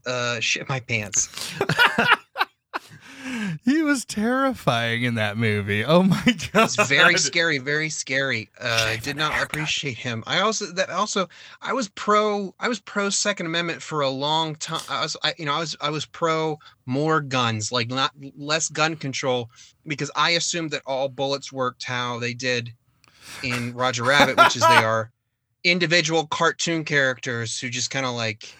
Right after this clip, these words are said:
Speaker 2: Make a decision
Speaker 1: they,
Speaker 2: on
Speaker 1: they
Speaker 2: their
Speaker 1: shoot
Speaker 2: own.
Speaker 1: out the gun and then just beat up people or, or whatever they did in that film, and then they go away. I di-, I didn't realize that bullets <laughs> actually killed people. That was very upsetting to hear that.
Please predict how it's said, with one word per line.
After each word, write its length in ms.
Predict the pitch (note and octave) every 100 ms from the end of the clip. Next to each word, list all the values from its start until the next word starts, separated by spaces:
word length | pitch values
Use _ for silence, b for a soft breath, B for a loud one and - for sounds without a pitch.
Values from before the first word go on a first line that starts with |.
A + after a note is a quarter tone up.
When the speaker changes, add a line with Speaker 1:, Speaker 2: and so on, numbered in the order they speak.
| -
Speaker 2:
Make 260 | F#3+ F#3
a 60 | G3
decision 480 | E3+ F3 F3 E3 E3+
Speaker 1:
they, 60 |
Speaker 2:
on 80 | D#3+
Speaker 1:
they 60 | D#3+
Speaker 2:
their 180 | D3+ -
Speaker 1:
shoot 100 | F#3+
Speaker 2:
own. 80 |
Speaker 1:
out 80 | F3+
the 60 | F3
gun 160 | F#3 F3+
and 80 | F3+
then 80 | G3
just 240 | B3+ -
beat 160 | A#3+ B3
up 160 | A#3 -
people 380 | F#3 D3+ D3
or, 140 | C#3 C#3+
or 140 | D#3+
whatever 240 | D#3+ E3+ D#3+
they 100 | C#3+
did 160 | C3+
in 60 | B2
that 160 | B2
film, 280 | B2+ C3+ B2+
and 60 | B2+
then 80 | B2+
they 120 | B2
go 180 | C#3 C3
away. 240 | B2+ A#2+
I 80 | A#2
di-, 100 | F#3+
I 80 | G#3
didn't 160 | C4 B3+
realize 240 | G#3+ G#3+
that 140 | E3+ C#3
bullets 280 | F3+ D3+ C3+
<laughs> 0 |
actually 340 | B2+ - C3
killed 420 | - E3+ D3+ C3+
people. 420 | - A#2+ G#2 D#2+ F2
That 120 | A#2+
was 140 | B2+
very 280 | A#2+ D#3 E3+
upsetting 380 | D3 - B2 A2+
to 60 | G#2+
hear 220 | - A#2
that. 280 | G#2 D#2+